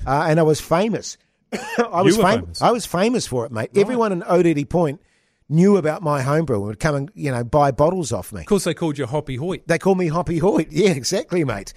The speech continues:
Speaker 1: You know, and, and the great thing about a small community like that is that
Speaker 2: They bludge the shit out of you.
Speaker 1: Well, you know, but you bartered.
Speaker 2: Oh.
Speaker 1: So I'd give them a bottle of homebrew, a couple of bottles of homebrew. They'd give me some herbs or something like
Speaker 2: Yeah,
Speaker 1: that
Speaker 2: yeah, yeah.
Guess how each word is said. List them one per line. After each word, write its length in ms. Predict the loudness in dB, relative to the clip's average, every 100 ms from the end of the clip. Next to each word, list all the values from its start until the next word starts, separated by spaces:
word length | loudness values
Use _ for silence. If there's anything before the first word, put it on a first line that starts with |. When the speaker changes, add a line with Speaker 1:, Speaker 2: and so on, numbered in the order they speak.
| _ _ _
Speaker 1:
You 120 | 0
know, 160 | 4 4
and, 140 | 2
and 120 | 0 -2
the 60 |
great 240 | 0 -2 -2
thing 160 | -4
about 180 | 0 2
a 60 | 0
small 300 | -2 0 0
community 440 | 0 -2 0 0
like 300 | 0 -2 -2
that 220 | 2 2
is 260 | 0 -6 -6
that 300 | -4 -4 -8 -18 _ _ _ _
Speaker 2:
They 120 | -10 -10
bludge 460 | -6 -4 -4 -6
the 120 | -10
shit 300 | -10 -6 -4
out 200 | -2 -4
of 40 | -6
you. 120 | -6
Speaker 1:
Well, 340 | 2 4 4 4
you 140 | 2
know, 160 | 2 0
but 220 | -2 -4
you 100 | -6
bartered. 560 | -4 -6 -6 -8 -10 _ _ -8
Speaker 2:
Oh. 300 | -2 0 4
Speaker 1:
So 160 | 6 6
I'd 240 | 6 4
give 180 | 2 2
them 140 | 2
a 60 | 2
bottle 340 | 2 2 4
of 120 | 0 -2
homebrew, 640 | 0 2 2 2 4 2
a 40 | 2
couple 280 | -2 0 0
of 60 |
bottles 300 | 4 2 2
of 80 | 0
homebrew. 340 | 0 2 4
They'd 240 | 4 2 2
give 220 | -4 -2
me 320 | 0 0 0 _ _ _ _ _ _
some 260 | -4 0 2
herbs 460 | 4 4 2 -2
or 100 | -4
something 360 | -4 -6 -2 0
like 160 | 2
Speaker 2:
Yeah, 100 | 4
Speaker 1:
that 140 | 4 4
Speaker 2:
yeah, 60 | 0
yeah. 300 | -2 -4